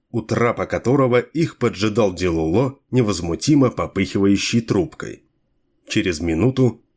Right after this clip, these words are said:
корабль стартовал. Глава шестая. Иеролин, вхоландский офицер,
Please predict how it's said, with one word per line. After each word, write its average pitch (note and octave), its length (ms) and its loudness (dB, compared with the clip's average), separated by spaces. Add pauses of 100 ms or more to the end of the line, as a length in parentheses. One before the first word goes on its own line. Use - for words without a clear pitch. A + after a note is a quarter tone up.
(120)
корабль E2+ 480 -4
стартовал. - 760 -6 (1700)
Глава A2 460 2
шестая. - 640 -2 (1700)
Иеролин, G#2 600 2
вхоландский G#2+ 760 0
офицер, F#2+ 720 -2